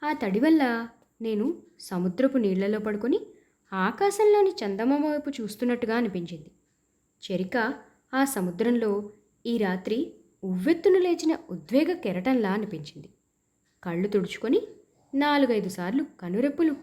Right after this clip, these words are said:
టపటపలాడించి స్పష్టంగా చంద్రుని వైపు చూశాను. తన మీద కాళ్ళు మోపే వాళ్ళ కోసం కాకుండా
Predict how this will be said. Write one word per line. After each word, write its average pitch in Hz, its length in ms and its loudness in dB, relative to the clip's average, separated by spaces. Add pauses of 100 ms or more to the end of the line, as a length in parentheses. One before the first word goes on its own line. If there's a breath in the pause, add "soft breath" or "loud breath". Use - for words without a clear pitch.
టపటపలాడించి 226 880 -4 (400)
స్పష్టంగా 302 680 2 (100)
చంద్రుని 247 260 2
వైపు 247 320 -2
చూశాను. 160 320 -10 (1040)
తన 226 80 0
మీద 196 180 2
కాళ్ళు 254 440 2
మోపే 311 300 4
వాళ్ళ 254 180 2
కోసం 247 320 -6
కాకుండా 202 640 -8